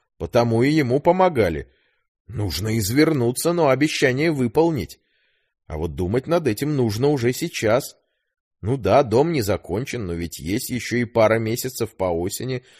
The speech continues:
Тут главное крышу перекрыть, чтобы обезопасить саман, а там можно и за печь приниматься. Решено.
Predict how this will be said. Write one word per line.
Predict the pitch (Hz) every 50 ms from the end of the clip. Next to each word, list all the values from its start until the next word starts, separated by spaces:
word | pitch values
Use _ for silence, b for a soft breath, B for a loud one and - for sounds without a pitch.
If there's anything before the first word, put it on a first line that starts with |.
| b b b
Тут | - 131 127
главное | 131 143 135 131 131 131 127 117
крышу | - 139 185 233 - 151 110
перекрыть, | - 110 104 101 98 - - 110 98 82 -
чтобы | - - - 82 78 80 80 80 80
обезопасить | 82 80 82 82 87 95 95 - 104 90 - - 82 - -
саман, | - 95 95 104 98 87 76 69 67 - b b b b b b
а | b 82 87
там | - 98 113 151
можно | 180 175 160 156 147 143
и | 127 113
за | 92 104 95
печь | - - 127 135 - -
приниматься. | - 117 110 104 104 101 98 92 87 85 - - 76 - _ _ _ _ _ _ _ _ _ _ _ _ _ _ _ _ _ _ _ _ _ _ _ _ _ _
Решено. | - 104 104 - 143 135 120 101 76 - -